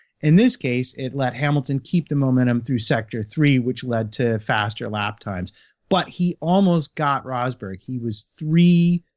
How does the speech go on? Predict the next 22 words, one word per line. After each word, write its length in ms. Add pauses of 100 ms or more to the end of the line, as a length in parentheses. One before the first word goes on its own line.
(180)
thousandth 600 (100)
of 120
a 60
second 380
slower 340
than 160
Rosberg 480
on 100
his 140
first 460
F 180
P 160
one 360
effort. 400 (440)
Not 200
so 120
much, 180
uh, 340
or 240
sector 380
one 180
effort 400